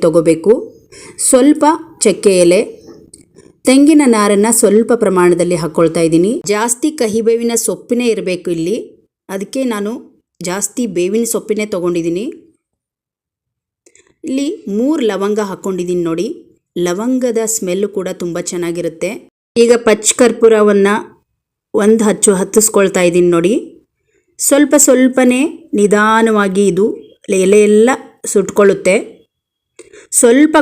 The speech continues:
ಕೂಡ ಘಾಟಿನ ಅಂಶನೇ ಬರಲ್ಲ ಇದರಲ್ಲಿ. ಇದರ ಒಂದು ಅಂಶದಿಂದ ಸೊಳ್ಳೆಗಳೇನಾದ್ರೂ ಇದ್ರೆ ಒಂದು ಕೂಡ ಮನೆಯೊಳಗೆ ಬರಲ್ಲ.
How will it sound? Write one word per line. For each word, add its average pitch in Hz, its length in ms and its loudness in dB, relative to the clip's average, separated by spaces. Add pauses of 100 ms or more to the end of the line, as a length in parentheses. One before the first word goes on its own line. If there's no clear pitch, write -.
(120)
ಕೂಡ 247 100 4 (300)
ಘಾಟಿನ 220 440 2
ಅಂಶನೇ 220 340 2 (100)
ಬರಲ್ಲ 180 340 0
ಇದರಲ್ಲಿ. 170 360 0 (920)
ಇದರ 196 180 2 (160)
ಒಂದು 220 220 4 (180)
ಅಂಶದಿಂದ 185 520 0 (760)
ಸೊಳ್ಳೆಗಳೇನಾದ್ರೂ 220 920 4
ಇದ್ರೆ 175 280 0 (440)
ಒಂದು 220 200 4 (140)
ಕೂಡ 196 100 2 (180)
ಮನೆಯೊಳಗೆ 180 540 2
ಬರಲ್ಲ. 170 260 0